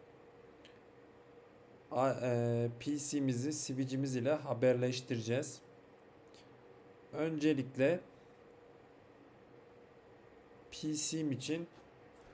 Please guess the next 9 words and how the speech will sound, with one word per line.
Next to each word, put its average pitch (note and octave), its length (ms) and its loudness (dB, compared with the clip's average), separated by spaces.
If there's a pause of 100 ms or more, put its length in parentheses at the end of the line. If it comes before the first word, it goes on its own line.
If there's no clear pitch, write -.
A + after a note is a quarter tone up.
(840)
bir D#3+ 240 -2
tane C#3+ 420 2 (100)
I C3+ 220 4 (140)
P C#3+ 180 -6
belirliyorum. A2 680 -4
Yüz C3 220 -4
doksan C3+ 400 0
iki, A#2 220 -8
yüz C3 300 -6